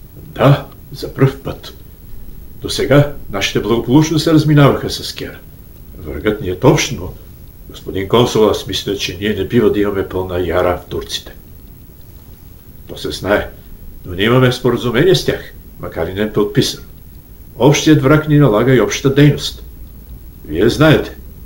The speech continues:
наши офицери предложиха да постъпят в турската армия за обща борба срещу българите. Да, продума с равен глас другият седнал срещу консула млад мъж. И аз бях между тях.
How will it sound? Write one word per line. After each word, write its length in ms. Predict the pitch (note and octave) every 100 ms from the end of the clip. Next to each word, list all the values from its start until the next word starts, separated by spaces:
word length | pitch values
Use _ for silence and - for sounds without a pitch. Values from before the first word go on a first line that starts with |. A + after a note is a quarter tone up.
| -
наши 260 | F#2 - F#2+
офицери 440 | A2+ - G#2+ A#2+
предложиха 600 | A#2 G2 A2 G2 A2 - - - - -
да 100 | -
постъпят 460 | - A2+ B2 G#2+
в 60 | -
турската 420 | G2 - G2+ F#2+
армия 220 | G2 A2
за 120 | F#2
обща 240 | E2+ - G#2+
борба 280 | G#2+ G2 G#2
срещу 320 | A#2+ - C#3
българите. 480 | C3 G#2 - - - - - - - - - - - -
Да, 520 | - - - C#3 - - - - - - - -
продума 360 | G#2 B2+ C3
с 160 | - G2+
равен 320 | G2 C3+ C3+
глас 340 | C3 B2+ -
другият 300 | - A2 A#2+
седнал 340 | - G#2 G#2 A2
срещу 320 | - F#2 D2
консула 400 | - F#2 - G2+ F2
млад 260 | E2 D#2 D#2
мъж. 320 | D2+ - - - - - - - - - - - -
И 140 | E3+
аз 300 | E3 D3 -
бях 260 | G#2 A2 B2+
между 340 | G2 G2 A2
тях. 220 | - E2+